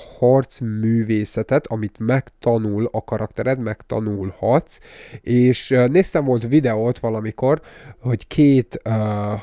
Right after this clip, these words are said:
harcművész mester értékeli a Ghost of Tsushima-nak a harcművészetét, ö, és, és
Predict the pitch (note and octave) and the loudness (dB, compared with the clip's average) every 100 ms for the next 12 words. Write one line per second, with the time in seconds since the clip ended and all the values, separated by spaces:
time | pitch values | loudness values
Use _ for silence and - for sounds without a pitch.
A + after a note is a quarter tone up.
0 | - _ - - C3 B2+ - B2 A#2+ A#2 | -12 _ -12 6 6 6 0 2 4 2
1 | A2 - A#2 A#2+ G#2 - A2 A#2+ - - | 0 -4 -2 -2 -2 -6 -4 -4 -6 -18
2 | _ B2 B2 - A#2+ A#2+ A2 G#2+ A#2 A#2+ | _ 2 2 2 -2 -2 -2 -2 0 -2
3 | - A2 - A2 - A2+ A2 A2 G#2+ - | -4 -12 -8 -8 -4 -4 -2 -6 -6 -4
4 | A2 G#2+ G#2 - _ _ _ - - - | -2 -2 -4 -10 _ _ _ -20 -10 2
5 | A#2+ A2+ - A2+ G#2 G#2+ G#2+ - G#2 - | 2 2 -4 -6 -4 -4 -6 -6 -10 0
6 | B2 F3+ C#4 - - - - - A2 - | 4 4 4 -6 -20 -20 -20 -20 -20 -6
7 | A#2 A2+ A2+ A#2 - B2 B2+ - - - | -2 0 0 -4 -2 0 0 -4 -14 -18
8 | _ _ C3+ - - | _ _ -6 -6 -12